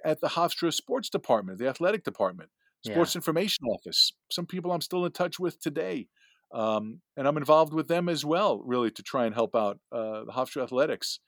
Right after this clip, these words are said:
Speaker 1: Um, and that's a whole nother separate group. Um, so Hofstra, really, I, I, and I just have to say this overall, not, I mean, the, the V H C R H U will always have a special place in my heart. That's where really all, all started. But I grew up in West Hempstead. My mother used to drop me off at Hofstra when I was a teenager.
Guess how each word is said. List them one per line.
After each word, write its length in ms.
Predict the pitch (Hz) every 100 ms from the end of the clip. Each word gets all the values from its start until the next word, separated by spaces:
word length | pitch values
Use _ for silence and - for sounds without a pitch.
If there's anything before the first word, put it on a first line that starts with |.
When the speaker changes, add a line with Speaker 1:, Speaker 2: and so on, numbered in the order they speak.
| _ _ _ -
Speaker 1:
Um, 380 | 101 95 92 170 190
and 120 | 151 131
that's 160 | 135
a 60 | 147
whole 180 | 156 170
nother 280 | 151 175
separate 380 | 156 180 160 139
group. 340 | 127 165 139 - _ _ _ _ -
Um, 400 | 120 110 107 - -
so 160 | - 165
Hofstra, 480 | 226 254 - 160 139
really, 300 | 160 135 123
I, 200 | 131 147
I, 120 | 139
and 80 | 147
I 80 | 175
just 140 | 165
have 100 | 156
to 60 | -
say 220 | - 135
this 200 | 120 -
overall, 460 | 151 123 127 113 104
not, 200 | 156 -
I 40 | 143
mean, 240 | 131 127 - _ -
the, 120 | 135
the 160 | - 147
V 280 | 104 202
H 200 | 175 147
C 160 | - 151
R 160 | 139 131
H 160 | -
U 320 | 131 123 123 - - -
will 200 | 143 135
always 280 | 147 139
have 240 | - 127 104
a 60 |
special 440 | 95 - 151 - 110
place 300 | 123 110 -
in 60 |
my 140 | 101 98
heart. 220 | 95 82
That's 220 | 131 123
where 120 | 135 113
really 220 | 107 98
all, 180 | 95 92
all 160 | 98
started. 400 | - 113 107 92 - - - - _ _ _
But 100 | 202
I 80 | 277
grew 160 | 240
up 100 | 226
in 80 | 180
West 200 | 139 -
Hempstead. 340 | 160 208 110 90
My 100 | 208
mother 200 | 208 143
used 140 | -
to 60 | 107
drop 240 | 131 131
me 100 | 113
off 200 | 151 151
at 60 | 107
Hofstra 360 | 127 123 120
when 100 | 107
I 20 |
was 120 | 104 95
a 40 |
teenager. 580 | - 147 135 95 90